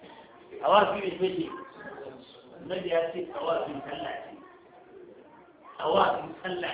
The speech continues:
ce, in ji manzon Allah sallallahu alaihi wasallam. Kawai ne bambancin da sallah an halatta ne. To mutum yana cikin sallah ya je raka'a ta ƙarshe. Shi kenan sai, sai ya kai ƙarshen sa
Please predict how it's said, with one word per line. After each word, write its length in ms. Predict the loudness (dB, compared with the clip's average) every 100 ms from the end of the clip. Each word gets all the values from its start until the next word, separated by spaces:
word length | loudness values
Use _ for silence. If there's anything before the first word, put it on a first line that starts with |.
| -6
ce, 60 | -10
in 160 | -10
ji 60 | -10
manzon 200 | -10 -8
Allah 120 | -10
sallallahu 80 | -10
alaihi 240 | -12 -12 -12
wasallam. 240 | -16 -18 -20 -20 -8
Kawai 260 | 0 2 2
ne 80 | 0
bambancin 480 | -6 -6 -8 -8 -10
da 80 | -8 -6
sallah 280 | -2 2 2 2
an 60 | 0
halatta 300 | 0 -2 -6
ne. 140 | -8 -12 -18 -20 -20 -16 -14 -12 -12 -12 -14 -20 0
To 60 | 2
mutum 200 | 2 2
yana 240 | 4 6 4
cikin 220 | 0 2
sallah 260 | 4 10 10
ya 120 | 10
je 60 | 6
raka'a 300 | 8 8 6
ta 60 | 4
ƙarshe. 400 | -2 -4 -6 -8 -12 -20 _ _ _ _ _ _ _ _ _ -20 -20 -20 -20 -20 -20 -20 -10
Shi 160 | -8 -4
kenan 300 | -4 -4 -8
sai, 640 | -6 -4 -2 -2 -4 -8 -16 -20 -18
sai 180 | -14 -6 -4 -4 -6
ya 80 | -8 -6
kai 180 | -6 -6
ƙarshen 320 | -6 -6
sa 60 | -8